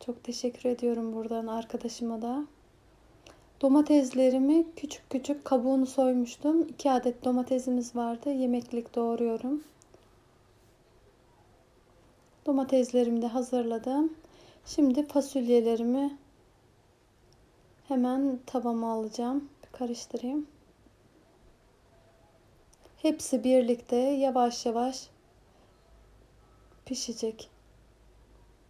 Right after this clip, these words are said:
Kırmızı tatlı biberim ve tuzumu da ekliyorum. Bu böyle dolu olduğuna bakmayın arkadaşlar.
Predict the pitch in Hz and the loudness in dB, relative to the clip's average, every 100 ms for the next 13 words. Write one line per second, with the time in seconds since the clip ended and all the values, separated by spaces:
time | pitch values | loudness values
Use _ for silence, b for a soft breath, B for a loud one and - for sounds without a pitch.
0 | - _ - b b b - 277 269 262 | -20 _ -20 b b b 0 2 4 2
1 | 277 277 269 269 262 254 269 262 254 240 | 0 2 0 0 -2 4 6 6 2 0
2 | 247 226 247 247 226 214 - 220 220 226 | -2 -2 0 0 0 -4 -4 -4 -2 -2
3 | 262 294 - _ _ _ _ _ _ _ | -4 -4 -8 _ _ _ _ _ _ _
4 | _ - - _ _ _ _ _ _ _ | _ -20 -20 _ _ _ _ _ _ _
5 | _ _ _ _ _ _ _ _ _ _ | _ _ _ _ _ _ _ _ _ _
6 | _ _ _ _ _ - B B B _ | _ _ _ _ _ -20 B B B _
7 | - 311 262 302 302 254 269 269 285 269 | 0 2 6 6 6 6 4 6 6 6
8 | 254 254 247 254 247 247 240 233 233 240 | 4 2 4 2 0 -2 0 -2 -4 -4
9 | 240 233 - 254 277 | -4 -4 -4 -2 -2